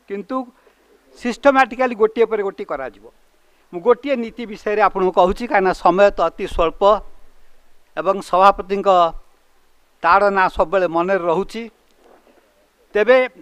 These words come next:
ଆଜି ସେଇ ଗୋଟିଏ ନୀତି ବିଷୟରେ ଆପଣଙ୍କୁ କହୁଛି।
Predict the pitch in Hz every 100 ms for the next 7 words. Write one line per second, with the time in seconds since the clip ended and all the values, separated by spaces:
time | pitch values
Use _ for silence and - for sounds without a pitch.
0 | - - 165 196 226 220 - 208 196 165
1 | 208 262 262 233 214 220 208 208 190 175
2 | 185 185 202 202 220